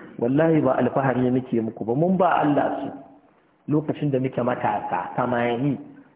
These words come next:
Yanzu shi yasa Allah shi kuma ya kula dan mana da su, ya tsare mana su ba mun tsufa. Kaga quwwatan fil bazni kenan. Sannan wa sa'atan fil rizq yana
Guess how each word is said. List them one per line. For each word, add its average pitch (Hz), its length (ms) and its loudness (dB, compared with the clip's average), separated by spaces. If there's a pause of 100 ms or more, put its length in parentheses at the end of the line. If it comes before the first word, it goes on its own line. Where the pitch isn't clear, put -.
Yanzu 127 260 -4
shi 170 160 -2
yasa 160 260 2
Allah 143 300 2
shi - 140 -4
kuma 139 200 -4
ya 139 80 0
kula 135 300 0
dan 143 180 0
mana 143 200 2
da 120 100 -4 (100)
su, 135 80 -2
ya 135 100 2
tsare 151 280 -2
mana 131 300 -4
su 123 100 -4
ba 117 180 -2
mun 117 300 -6
tsufa. - 260 -10 (1300)
Kaga 139 320 2
quwwatan 151 600 2
fil 120 160 0
bazni 127 340 0 (140)
kenan. 87 260 -12 (340)
Sannan 143 280 0
wa 151 160 2
sa'atan 196 420 2
fil 135 140 0
rizq 165 420 -2
yana 151 300 2